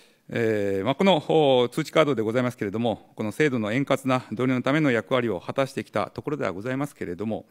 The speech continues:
まあ、その記載の正確性を維持するために、このえー、ご指摘の通り、えー、転居等の際は、あ、市区町村の窓口で記載事項を変更する必要がございまして、まあ、これが、あ、住民、市区町村職員の、まあ、双方に負担となっているとして、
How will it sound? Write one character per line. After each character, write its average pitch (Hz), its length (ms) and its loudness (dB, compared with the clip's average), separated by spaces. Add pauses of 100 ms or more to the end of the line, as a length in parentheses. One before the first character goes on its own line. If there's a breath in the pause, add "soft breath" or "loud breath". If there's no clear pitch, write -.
(340 soft breath)
ま 117 80 -4
あ、 - 20 -4
そ 113 120 -6
の 107 100 -4
記 - 140 -18
載 131 180 0
の 135 80 -2
正 139 200 -2
確 - 240 -2
性 127 220 -2
を 123 120 0
維 123 100 -8
持 127 160 -4
す - 100 -8
る 98 100 -6
た 110 120 -4
め 107 100 -4
に、 123 180 -2 (400 soft breath)
こ 107 100 -8
の 90 560 -6 (280)
え 87 180 -14
ー、 - 20 -18
ご 127 100 -6
指 123 120 -4
摘 110 40 -2
の 104 80 -6
通 120 200 -2
り、 - 80 -16 (160)
え 92 420 -8
ー、 - 20 -12
転 123 180 -6
居 117 100 -8
等 127 160 -2
の 107 80 -4
際 110 220 -4
は、 131 300 0
あ、 101 80 -8
市 - 100 -14
区 120 100 -14
町 123 340 -4
村 101 140 -4
の 123 100 -2
窓 117 200 -2
口 98 220 -12
で 87 80 -10
記 - 120 -20
載 127 240 0
事 117 120 -10
項 101 180 -4
を 90 60 -6
変 117 180 -6
更 120 180 -4
す 104 100 -12
る 110 80 -4
必 - 160 -8
要 107 60 0
が 92 60 -4
ご 95 100 -10
ざ 110 120 -2
い 110 40 -2
ま 101 100 -8
し - 80 -18
て、 - 160 -18 (300 soft breath)
ま - 80 -6
あ、 - 20 -6
こ 156 80 0
れ 156 80 4
が、 151 240 2 (300 soft breath)
あ、 110 180 -2
住 117 160 -4
民、 120 360 -4
市 - 140 -12
区 123 100 -6
町 127 300 0 (100)
村 117 220 0 (100)
職 - 280 -4
員 95 140 -2
の、 117 240 -2
ま 107 60 -6
あ、 101 40 -6
双 196 180 0
方 151 100 2
に 101 80 -2
負 - 100 -12
担 110 200 -2
と - 140 -8
な 107 120 -2
っ - 40 -6
て - 240 -8
い 95 60 -4
る 90 80 -8
と 101 120 -12
し - 80 -14
て、 151 280 2